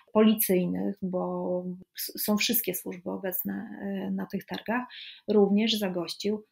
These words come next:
na stoisko takiej firmy i zapoznał się z produktem. L-, ludzie próbują, e, robić wszystko, żeby, żeby swój wyrób, swój produkt zaprezentować jak najlepiej, żeby go sprzedać. To jest biznes,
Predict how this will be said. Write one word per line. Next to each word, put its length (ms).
na 480
stoisko 480
takiej 320
firmy 520
i 120
zapoznał 520
się 140
z 80
produktem. 580
L-, 200
ludzie 600
próbują, 800
e, 320
robić 340
wszystko, 480
żeby, 680
żeby 440
swój 400
wyrób, 540
swój 380
produkt 480
zaprezentować 640
jak 160
najlepiej, 560
żeby 220
go 100
sprzedać. 760
To 160
jest 320
biznes, 520